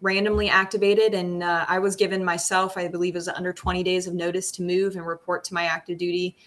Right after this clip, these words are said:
um, location. So we were thankful that we were finally able to go on active duty, and I've, I've been having a great time thus far, loving my job and what I do,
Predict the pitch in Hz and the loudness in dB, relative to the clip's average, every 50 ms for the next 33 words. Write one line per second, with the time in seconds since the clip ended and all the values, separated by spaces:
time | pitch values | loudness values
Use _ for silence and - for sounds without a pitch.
0 | - - _ - - 170 170 170 170 175 170 - 185 175 175 175 - 202 196 196 | -20 -20 _ -10 -8 -6 -4 -2 -2 -2 -2 -2 -2 -2 -2 -2 -2 -2 -2 -2
1 | 190 - 185 175 170 170 165 180 180 180 175 - 247 294 - 277 240 214 208 196 | -2 -2 -2 0 0 0 0 0 -2 -2 0 0 0 2 2 2 4 6 6 6
2 | 208 196 185 190 - 202 202 196 196 185 - - 185 190 196 196 214 208 214 - | 4 4 2 6 6 4 6 4 2 0 0 4 4 4 4 4 2 2 2 -2
3 | 202 - 185 180 180 190 196 208 220 - 190 196 202 196 202 202 202 - 220 202 | -2 0 2 2 4 2 2 0 0 2 2 2 4 4 4 2 2 0 -4 -2
4 | 220 226 214 226 214 196 180 175 170 170 170 165 _ - - 180 180 180 185 185 | -2 0 2 2 2 2 2 2 2 2 -2 -6 _ -2 -2 -2 -2 -2 -4 0
5 | 175 185 180 190 185 185 175 - 185 180 185 185 - - 190 185 185 180 185 185 | 2 2 2 2 2 -2 0 0 2 2 0 0 0 0 0 0 0 0 -2 -4
6 | - - - 196 180 175 180 190 196 196 190 175 160 165 170 175 175 185 185 180 | -4 -4 0 2 4 4 4 4 2 2 0 -2 -2 0 0 0 0 0 -2 -2
7 | 180 180 185 175 170 180 180 185 175 175 175 175 160 160 160 156 - 180 180 185 | -2 0 4 6 6 6 4 2 -4 -2 -2 0 -2 -2 -4 -4 -4 -2 0 2
8 | 196 220 247 247 | 2 0 0 -4